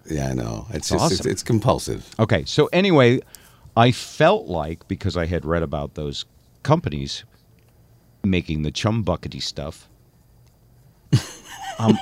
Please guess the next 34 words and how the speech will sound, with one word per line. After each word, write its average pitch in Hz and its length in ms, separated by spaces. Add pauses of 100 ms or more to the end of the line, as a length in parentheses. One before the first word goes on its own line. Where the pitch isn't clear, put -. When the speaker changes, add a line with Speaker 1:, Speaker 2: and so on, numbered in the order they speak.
Speaker 2:
on 151 300
Quora, 127 560
and 110 120
I 104 120
know 117 340
now 110 320
that 98 240
they 90 140
stopped - 560
trying 95 260
to 85 60
get 80 180
me 87 120
to 80 100
subscribe 76 580
'cause 76 220
I'm 78 120
like, 76 200 (560)
I'm 85 120
not 87 180
paying 131 260
Speaker 1:
No. 127 120
Speaker 2:
another 82 340 (260)
company 95 400
every 65 180
month. 67 340 (160)
Speaker 1:
That's 62 240
right. 60 220 (1300)
Speaker 2:
And 90 160
so 98 100
now 107 180
they 120 100
have 82 180
ads. 85 540